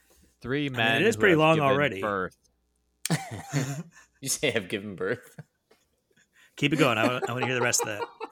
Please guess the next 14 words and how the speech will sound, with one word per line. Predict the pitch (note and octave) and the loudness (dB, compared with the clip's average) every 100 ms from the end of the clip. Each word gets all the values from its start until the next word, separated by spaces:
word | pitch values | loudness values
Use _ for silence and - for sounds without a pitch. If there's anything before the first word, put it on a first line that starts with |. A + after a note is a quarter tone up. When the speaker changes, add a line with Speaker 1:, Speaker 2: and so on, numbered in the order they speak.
| - G4+ - - - - _ _ _ _ _ _ _ _ _ _ _ _ - - - _ | -14 -16 -14 -18 -16 -20 _ _ _ _ _ _ _ _ _ _ _ _ -20 -20 -20 _
Speaker 1:
<laughs> | D3 - _ _ | -14 -14 _ _
Three | C3+ E3+ F3+ | -2 0 0
men | C3+ B2+ B2+ B2+ C3 | 0 0 0 -2 -8
who | A#2 | -4
have | G#2+ F#2 - | -4 -4 -6
given | A#2 B2+ A2 | -6 -6 -4
birth | F#2 G#2+ G#2 G2+ - _ _ _ _ | -2 -2 -2 -6 -20 _ _ _ _
to | - - - | -20 -16 -6
children | B2 G#2 G2 F2 F2 F#2 - _ _ _ _ _ _ _ - | -4 -4 -4 -6 -6 -12 -18 _ _ _ _ _ _ _ -4
that | A2 G#2+ - _ - G#2 | 0 0 -4 _ -10 -4
are | G2+ G2 E2+ _ _ _ | -4 -4 -8 _ _ _
conversing | - C3 A2 G2+ B2 B2+ - G2 F2+ F2 F#2 F#2 _ _ _ _ _ G2+ | -10 -8 -8 -4 -4 -4 -6 -6 -6 -8 -12 -18 _ _ _ _ _ -10
about | F#2+ F#2+ F#2 F#2 | -4 -2 -2 -4
Speaker 3:
Mm. | G2+ | -10